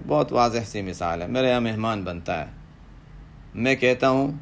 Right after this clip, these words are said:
کہ آج یہ میرا مہمان ہے، آپ اس کو نہیں کھلا سکتے، کوئی اور اس کو کھلانا چاہ رہا ہے، میں کہتا آپ اس کو نہیں کھلا سکتے، آج میرا مہمان ہے، کیا اس کا مطلب ہے کہ وہ کھا ہی نہیں سکتا؟ کوئی بھی عقل مند آدمی یہ نہیں سمجھے گا کہ میں،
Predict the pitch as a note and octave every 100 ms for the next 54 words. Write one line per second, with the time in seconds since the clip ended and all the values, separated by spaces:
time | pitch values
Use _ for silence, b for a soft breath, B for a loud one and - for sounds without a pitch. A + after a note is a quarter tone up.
0 | - - - - - A#2 C3 B2 C3 A#2+
1 | C3+ C3 B2 B2 C3 C3+ - C3 C3 -
2 | C#3 C#3+ B2+ A2+ G#2 G2+ - G2 A#2+ B2
3 | B2 A#2+ A#2 G#2+ A2+ A2 G#2+ G#2 G#2 A2+
4 | B2+ B2+ C3 B2+ B2 C3+ C3 C3 C3 C3+
5 | C3 B2 B2 A#2+ A2 G2 E2+ D#2 D2+ -
6 | - - - - - - - A#2+ B2 B2+
7 | A#2+ C3 C#3+ C#3 C3+ - B2 C#3 C#3+ C3+
8 | D3+ - - - - - - - - -
9 | - - - - - - - C#3 D3 D3+
10 | G3+ F3 F3 E3 E3 D#3+ C#3 B2 A#2 C3
11 | C#3 C#3+ E3+ E3 D#3+ C#3+ C#3 D3 D#3 E3
12 | D3+ D3